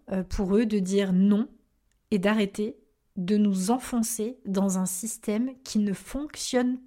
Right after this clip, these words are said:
plus ? Alors là, ils sont bien embêtés, nos soignants, parce qu'ils sont sous serment, en fait. Et ils sont complètement pris à la gorge. C'est terrible. Et je pense, j'ai l'impression, j'ai la sensation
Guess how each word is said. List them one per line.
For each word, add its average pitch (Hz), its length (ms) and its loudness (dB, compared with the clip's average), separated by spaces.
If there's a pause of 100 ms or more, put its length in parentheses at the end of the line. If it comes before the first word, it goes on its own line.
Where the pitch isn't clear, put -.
(120)
plus ? 262 400 2 (1200)
Alors 220 280 6
là, 311 80 6
ils 320 80 2
sont - 160 0
bien 233 240 4
embêtés, 226 340 2
nos 294 120 0
soignants, 226 380 0
parce 196 280 -2
qu'ils 196 320 -2
sont - 140 -4
sous 220 120 -4
serment, 214 480 2
en 180 60 -4
fait. - 500 -14 (200)
Et 247 440 0
ils 208 140 -2
sont 190 180 -4
complètement 254 640 0
pris 240 200 0
à 220 60 4
la 196 140 2
gorge. 196 500 0 (140)
C'est - 340 -6
terrible. 233 560 2
Et 185 120 2
je 180 120 4
pense, 220 840 -4
j'ai 180 220 -2
l'impression, 185 460 -2
j'ai 214 100 -2
la 180 140 -2
sensation 226 500 -4